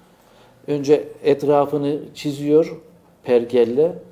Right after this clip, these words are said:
daha sonra özel kendi kesici aletlerle yontmaya başlıyor. Evet,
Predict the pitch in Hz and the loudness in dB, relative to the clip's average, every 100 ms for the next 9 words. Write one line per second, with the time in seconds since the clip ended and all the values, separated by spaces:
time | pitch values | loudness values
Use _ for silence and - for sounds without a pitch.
0 | - 143 139 - 135 131 143 156 - - | -4 -2 -2 0 -2 0 0 0 -4 -14
1 | - 139 143 127 - - _ _ _ - | -6 -2 -2 -4 -8 -20 _ _ _ -4
2 | 143 131 - 147 139 139 131 135 127 131 | -4 -4 -8 -8 -8 -10 -6 -4 -2 -2
3 | 139 139 - 123 120 156 156 - _ - | -2 -4 -2 -2 0 -2 -4 -10 _ -8
4 | 147 139 135 123 95 92 92 - 120 139 | -8 -6 -6 -6 -4 -8 -10 -8 -6 -6
5 | - _ _ _ _ _ _ _ _ _ | -12 _ _ _ _ _ _ _ _ _
6 | _ _ _ _ _ _ - 131 107 | _ _ _ _ _ _ -12 -8 -8